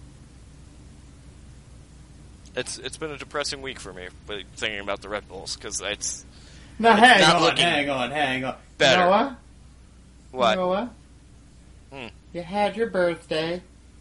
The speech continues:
Speaker 2: You got to see the men's national team.
Speaker 1: Yeah, what did that have anything to do with, uh, what did I, I said it's been a depressing week thinking about the
Speaker 2: I
Speaker 1: Red
Speaker 2: started
Speaker 1: Bulls.
Speaker 2: this joke before you said that part.
Speaker 1: No. No,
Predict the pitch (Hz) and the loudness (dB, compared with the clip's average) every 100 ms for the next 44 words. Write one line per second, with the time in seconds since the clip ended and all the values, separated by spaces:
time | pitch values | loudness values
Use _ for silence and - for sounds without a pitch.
0 | - - - - - - - - - 165 | -20 -20 -20 -20 -20 -20 -20 -20 -10 -6
1 | 175 185 190 202 202 202 202 202 208 - | -2 -2 -4 -10 -8 -6 -6 -6 -6 -6
2 | 151 143 135 151 143 - 151 160 202 - | -6 -6 -6 -8 -8 -8 -8 -6 -8 -12
3 | - - - - - - - - 131 123 | -20 -20 -20 -20 -20 -20 -20 -4 2 2
4 | 131 147 180 151 147 131 131 120 - - | 0 -4 -2 4 6 6 4 0 -2 -20
5 | - - - - - - 135 139 127 117 | -20 -20 -20 -20 -18 -2 2 2 0 -6
6 | 113 110 110 107 104 104 - - 127 131 | -6 -6 -6 -4 -6 -6 -10 -8 -6 -2
7 | 143 185 - 120 131 - 180 117 104 - | -2 -2 -2 -2 -4 -2 0 0 -2 -8
8 | - 117 110 120 - 127 113 110 110 127 | -10 -12 -12 -10 -6 -6 -6 -10 -12 -10
9 | 113 - - 107 107 101 98 160 160 233 | -10 -10 -8 -8 -8 -6 -4 -2 0 0
10 | 202 175 170 - 160 156 135 - 139 127 | 0 -2 -2 0 0 0 -8 -6 -6 -6
11 | 107 - 101 90 85 - - 52 - - | -6 -8 -8 -8 -12 -12 -16 -16 -20 -20
12 | - - - - - - - - 117 110 | -20 -20 -20 -20 -20 -20 -20 -16 -6 -4
13 | 101 87 82 78 - 67 - - - - | -4 -8 -14 -16 -18 -20 -18 -18 -20 -20
14 | - 117 110 | -10 -6 -6